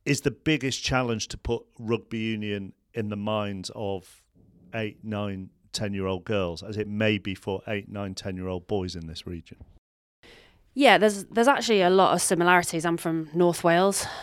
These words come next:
Speaker 2: um, and for anyone with a, a, you know, an idea of the sort of geography of Welsh rugby, it's exactly the same. Everything is Cardiff based. Um, the majority of the rugby is played in South Wales. All the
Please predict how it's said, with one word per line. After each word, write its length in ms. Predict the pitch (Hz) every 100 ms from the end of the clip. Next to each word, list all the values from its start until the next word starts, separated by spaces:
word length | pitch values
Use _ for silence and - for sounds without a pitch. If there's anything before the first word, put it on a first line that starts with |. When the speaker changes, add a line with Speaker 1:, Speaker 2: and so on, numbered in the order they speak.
| - 208
Speaker 2:
um, 560 | 160 160 156 151 147 - - -
and 160 | 156
for 80 | -
anyone 420 | 147 156 151 151
with 140 | 151 147
a, 340 | 151 147 139 - _
a, 120 | - -
you 140 | - 151
know, 160 | 143
an 80 | 147
idea 360 | 147 147 147 147
of 140 | 139
the 280 | 151 143 139 _ _ _ _ _
sort 180 | - -
of 80 |
geography 480 | 135 147 143 - 147
of 380 | 143 131 - - _ _ _ _ _ -
Welsh 260 | 147 -
rugby, 240 | 151 - 139
it's 160 | 139
exactly 400 | - - - -
the 80 | 147
same. 260 | 156 147 147
Everything 380 | 147 143 143
is 140 | 143 139
Cardiff 720 | - 143 139 135 - - - _ _ _ _
based. 520 | - 147 160 - - - - -
Um, 420 | 143 139 135 135 - _ _ _
the 80 | 143
majority 340 | 147 147 120
of 60 | 135
the 60 |
rugby 200 | 139 135
is 80 | 135
played 220 | - 143
in 80 | 135
South 260 | 135 135 -
Wales. 360 | 147 147 143
All 240 | 127 127 135
the 280 | 143 131